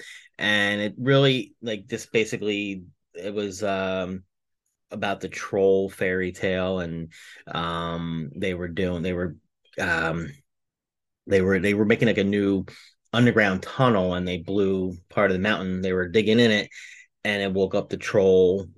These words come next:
and then you come to find out why he's the last troll. And it had a really good backstory, and they did the whole, "Let's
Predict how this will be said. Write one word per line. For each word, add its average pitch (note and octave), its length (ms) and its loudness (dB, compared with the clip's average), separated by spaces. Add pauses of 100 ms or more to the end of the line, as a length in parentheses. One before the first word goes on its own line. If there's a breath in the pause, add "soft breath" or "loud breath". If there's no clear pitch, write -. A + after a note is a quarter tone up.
(140)
and G2 220 -2
then G2+ 180 -2
you F#2+ 60 -8
come A#2 160 0
to G2 60 2
find F#2+ 360 -2
out F#2 340 -2
why F2 220 -4
he's F#2+ 320 -6
the F#2 100 -2
last F#2 300 -4
troll. E2+ 480 -2
And F2 100 -6
it F2 100 -6
had C3+ 180 2
a E3 80 2
really D3 240 8
good C3 220 2
backstory, B2 720 0 (520 loud breath)
and G#2+ 380 2
they G#2 120 2
did A2 240 -2
the A2 140 0
whole, A2+ 680 4
"Let's - 600 -6